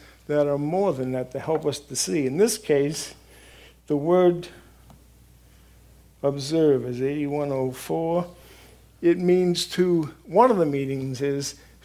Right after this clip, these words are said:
to hedge about as with thorns. Did you get a mental picture just like that?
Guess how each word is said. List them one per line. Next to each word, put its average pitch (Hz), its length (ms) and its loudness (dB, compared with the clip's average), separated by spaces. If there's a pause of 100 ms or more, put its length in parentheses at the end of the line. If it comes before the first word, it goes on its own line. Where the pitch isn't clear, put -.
to 175 300 2
hedge 226 840 4
about 156 800 2 (720)
as 175 540 2
with 165 400 2
thorns. 151 800 -2 (920)
Did - 60 -10
you 156 60 -2
get 156 100 2
a 156 80 -2
mental 160 240 -2
picture 185 340 -4
just 151 220 -6
like 160 220 -4
that? 175 240 -8